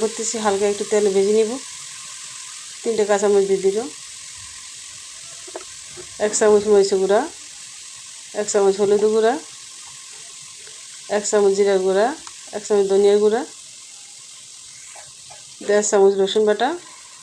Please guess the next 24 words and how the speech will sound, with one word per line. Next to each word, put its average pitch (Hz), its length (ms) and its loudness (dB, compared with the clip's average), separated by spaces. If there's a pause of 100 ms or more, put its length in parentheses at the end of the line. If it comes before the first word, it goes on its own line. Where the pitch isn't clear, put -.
(840)
দেড় 202 180 2
চামচ 208 240 6 (100)
থেকে 220 220 4
একটু 226 200 -6
কম 233 120 4 (120)
দিয়েছি 202 260 2
রসুন 208 300 0
বাটা, 214 180 -2 (1000)
এবং 208 200 2
পানি 202 220 4 (100)
দিয়ে 233 180 4 (1200)
মিশিয়ে 202 340 2
নিব। 214 120 6 (120)
এখন 226 220 2
লবণ 208 260 4
দিয়েছি 202 340 2
দেড় 214 180 0
চামচ, 226 300 2 (580)
ছোটো 214 240 -6
চামচে 214 340 2
দেড় 226 140 0
চামচ 220 240 2
লবণ 202 240 4
দিয়েছি। 185 300 -2